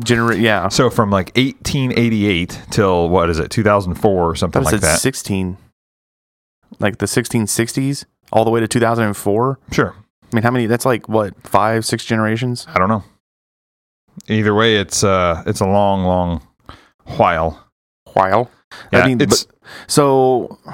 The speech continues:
Speaker 1: so, okay. Just so I can clarify here, am I, are we playing,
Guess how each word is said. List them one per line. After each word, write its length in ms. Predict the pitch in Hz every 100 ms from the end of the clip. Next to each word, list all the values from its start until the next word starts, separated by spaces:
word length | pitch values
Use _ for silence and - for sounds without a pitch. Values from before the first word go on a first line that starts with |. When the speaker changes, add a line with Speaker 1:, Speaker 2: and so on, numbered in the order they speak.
| - - _ _ _ _ _ _ 120
Speaker 1:
so, 360 | 156 139 127 -
okay. 240 | 113 - - _ -
Just 180 | 131 123
so 100 | 139
I 80 | 139
can 120 | 127
clarify 480 | - 123 117 113 101
here, 240 | 101 101
am 160 | - 120
I, 140 | 117 -
are 260 | 95 131 135
we 120 | 127
playing, 680 | - 143 147 143 135 123